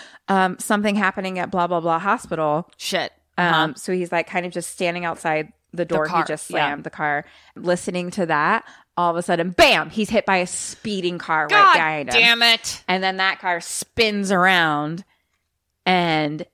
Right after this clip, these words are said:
Speaker 1: Baby
Speaker 2: Baby
Speaker 1: Mask
Speaker 2: face.
Speaker 1: gets out. And he slow walks up to the cop car. Now she's fucking stuck in the back of a cop car in handcuffs.
Speaker 2: And she can't get out.
Speaker 1: And he just stares out the wind-, at the window down at her.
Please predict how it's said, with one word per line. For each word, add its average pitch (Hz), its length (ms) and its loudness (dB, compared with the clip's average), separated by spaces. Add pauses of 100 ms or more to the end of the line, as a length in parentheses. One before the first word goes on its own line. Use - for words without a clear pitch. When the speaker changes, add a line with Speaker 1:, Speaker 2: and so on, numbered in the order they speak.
Speaker 1:
Baby 160 360 -4
Speaker 2:
Baby 208 160 2
Speaker 1:
Mask 143 180 -2
Speaker 2:
face. 147 220 -2
Speaker 1:
gets 139 320 -2
out. 95 260 -4 (340)
And 156 560 -2
he 175 360 -6
slow 180 480 -2
walks 170 320 -2
up 160 140 -6
to 165 100 -16
the 160 100 -8
cop - 380 -4
car. 196 540 0 (100)
Now 175 240 0
she's 170 480 -2 (220)
fucking 214 420 -4
stuck - 420 -2
in 202 80 -10
the 208 80 -6
back 175 240 0
of 180 80 -14
a 170 60 -8
cop 254 260 -4
car 175 220 0
in 202 240 -4
handcuffs. 190 560 -6
Speaker 2:
And 214 160 -4
she 202 120 -8
can't 185 220 -6
get 175 100 -4
out. 208 320 0 (240)
Speaker 1:
And 175 320 2
he 208 260 -4
just 190 200 -4
stares 180 540 0
out 165 160 -2
the 165 80 -4
wind-, 165 360 -2
at 156 240 0
the 151 120 -10
window 151 420 -6
down 143 300 -6
at 143 80 -10
her. 143 340 -8